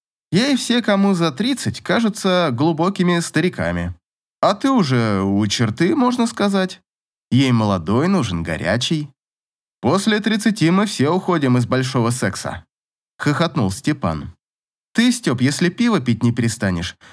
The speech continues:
из малого с треском вылетишь», неласково взглянула на него Аня. «Лучше с Клима пример бери. Вот уж кто из спортзала не вылезает». «Клим, а у тебя девушка есть?»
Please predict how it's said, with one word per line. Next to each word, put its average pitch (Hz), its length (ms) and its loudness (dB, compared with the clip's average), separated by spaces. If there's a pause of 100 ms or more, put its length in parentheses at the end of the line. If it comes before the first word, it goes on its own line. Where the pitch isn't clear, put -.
(140)
из 254 260 2
малого 190 480 2
с 175 100 -8
треском 170 420 0
вылетишь», 143 540 -2 (340)
неласково 135 580 2
взглянула 123 540 2
на 113 80 2
него 110 420 0 (100)
Аня. 85 460 -2 (600)
«Лучше 160 420 2
с - 80 -6
Клима 143 420 2
пример 165 400 0
бери. 82 340 -6 (440)
Вот 151 360 2
уж 202 140 0
кто 185 180 0
из 139 100 0
спортзала 131 540 0
не 120 120 2
вылезает». 110 600 0 (720)
«Клим, 190 460 2
а 156 240 2
у 165 80 2
тебя 175 280 0
девушка 143 500 0
есть?» 135 500 0